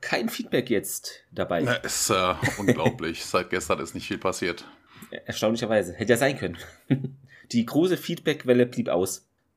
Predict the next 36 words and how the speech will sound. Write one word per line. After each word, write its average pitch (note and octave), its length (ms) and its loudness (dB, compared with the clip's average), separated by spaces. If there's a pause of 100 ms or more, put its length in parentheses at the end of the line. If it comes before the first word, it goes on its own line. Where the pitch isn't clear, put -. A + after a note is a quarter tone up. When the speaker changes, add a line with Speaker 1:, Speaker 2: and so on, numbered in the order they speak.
(140)
Speaker 2:
Ja, C#3 160 6
wobei, F#3+ 280 10
es B2 140 2
hätte A3+ 220 4
doch, G3+ 180 4
äh, D3+ 200 6 (300)
ist F#3+ 200 -4
wirklich A#3+ 260 -2
nichts C#4+ 220 0
gekommen. C4+ 280 6
Du G3 120 6
hast A3 200 4
heute G3+ 220 4
Speaker 1:
Also G3 120 0
Speaker 2:
Morgen G3 100 8
Speaker 1:
ich G#3 260 0
Speaker 2:
eine F#3+ 320 2
Folge F#3 380 0
veröffentlicht, F#3+ 720 0
äh, E3+ 260 4
Speaker 1:
Genau. A2 380 4
Speaker 2:
hä-, D#3 100 -10 (140)
Speaker 1:
Nö, A2 140 0
Speaker 2:
hätte A#2 80 4
Speaker 1:
noch G#2 80 0
Speaker 2:
ja C#3 80 0
Speaker 1:
nix. - 260 -8
Speaker 2:
s-, D#2 60 -18 (120)
Speaker 1:
Likes, G#2 560 0
Speaker 2:
okay. F#2 140 -6
Speaker 1:
äh, F2+ 60 -4 (100)
geteilt, G2 640 -2
et - 120 -10
cetera, G#2 300 0
aber E2+ 400 -2 (220)
sonst F#2 360 -6